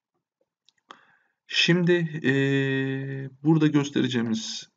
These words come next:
kısımlar bu şekilde. Okey dedik. En son işlemimizi tamamladıktan sonra bu şekilde bir büküm operasyonunu yapmış olduk. Tekrar unsur ağacı veya Part Navigator kısmına gelip çift tıkladığımızda,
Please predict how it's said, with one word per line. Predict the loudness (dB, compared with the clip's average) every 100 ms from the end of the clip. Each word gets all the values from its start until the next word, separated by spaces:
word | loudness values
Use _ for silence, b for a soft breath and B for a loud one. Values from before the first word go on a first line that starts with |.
| -18
kısımlar | -10 -4 -2 -2 -2 -4
bu | -2
şekilde. | 0 0 -2 -4 -4 B B _ -4
Okey | -4 2 2 2
dedik. | 0 -2
En | -4 -6
son | -4 -6 -4
işlemimizi | -4 -4 -4 -6 -6
tamamladıktan | -2 0 0 0 -4 -8
sonra | -6 -4 -4 -6 B B -4
bu | 0
şekilde | 0 0 -2 -4
bir | -4
büküm | -4 -2 -2 -4
operasyonunu | -6 -4 -4 -4 -8 -4 -2 -2
yapmış | -2 -4 -6 -6
olduk. | -6 -6 -4
Tekrar | -4 -2 -2 -4 -6 B B -2
unsur | -2 0 2
ağacı | 2 0 -4
veya | -2 -2
Part | -2 -2 -2
Navigator | -4 0 0 0 -4
kısmına | -10 -14 -10 -8
gelip | -4 -4 -4
çift | -6 -6 -6
tıkladığımızda, | -10 -8 -6 -8 -6 -6